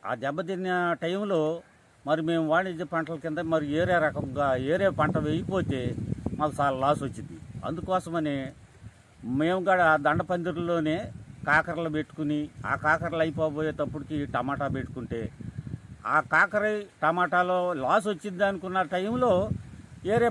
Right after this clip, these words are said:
పంట వేసుకుంటే మాకు బాగా లాభంగా ఉండింది. మా పిల్లలు మేము కష్టం చేసినందుకు కౌలు కట్టిన, కట్టి రైతుకు కట్టడానికి అవకాశం ఉండింది. అందుకోసమనే మేము మూడు రకాలుగా పంటలు వేసుకుంటే ఒక్కొక్క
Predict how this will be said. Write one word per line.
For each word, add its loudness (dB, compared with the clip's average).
పంట 6
వేసుకుంటే 0
మాకు 0
బాగా 4
లాభంగా 2
ఉండింది. -2
మా 2
పిల్లలు 0
మేము 0
కష్టం -6
చేసినందుకు -4
కౌలు 0
కట్టిన, -2
కట్టి -2
రైతుకు -2
కట్టడానికి -2
అవకాశం -2
ఉండింది. -2
అందుకోసమనే 2
మేము -2
మూడు 0
రకాలుగా 0
పంటలు -2
వేసుకుంటే -6
ఒక్కొక్క 2